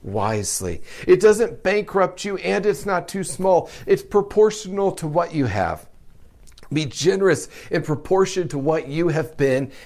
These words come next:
given, what you have available. Don't base it off of somebody else's bank account. The Macedonian church was full of people who were struggling financially, but they gave in proportion to what they had.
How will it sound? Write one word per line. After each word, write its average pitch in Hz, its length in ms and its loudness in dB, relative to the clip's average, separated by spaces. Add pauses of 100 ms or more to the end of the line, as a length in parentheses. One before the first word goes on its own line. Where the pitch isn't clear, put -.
(100)
given, 190 400 4
what 156 140 0
you 175 80 2
have 185 140 2
available. 214 520 4
Don't 220 260 2
base 156 280 -4
it 110 80 -2
off 110 180 -4
of 98 80 -10
somebody 117 400 -2
else's 101 320 -4
bank 113 340 -4
account. 131 440 -4 (240)
The 208 80 0
Macedonian 226 720 2
church 226 260 -2
was 214 200 -8
full 226 480 4 (160)
of 156 120 -4
people 226 320 0
who 214 60 -4
were 214 140 2
struggling 196 560 -2
financially, 190 760 -4 (240)
but 202 140 2
they 190 140 6
gave 202 600 4 (140)
in 220 160 4
proportion 190 640 -2
to 147 100 -6
what 101 280 -2
they 165 140 2
had. 180 520 -4